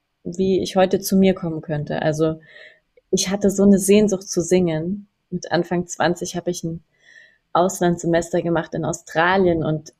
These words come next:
ich weiß noch, plötzlich saß ich da nur umgeben von Künstlern und Musikern,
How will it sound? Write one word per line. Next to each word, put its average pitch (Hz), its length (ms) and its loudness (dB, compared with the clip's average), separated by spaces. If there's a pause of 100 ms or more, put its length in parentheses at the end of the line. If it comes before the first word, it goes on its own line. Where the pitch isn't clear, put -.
(120)
ich - 180 -14
weiß 160 220 0
noch, 165 180 -6
plötzlich 165 460 -6
saß 156 260 2
ich 160 100 -12
da 156 460 -2
nur 170 480 -2
umgeben 175 460 4
von 160 240 -4
Künstlern 196 500 2
und 156 140 -2
Musikern, 185 720 2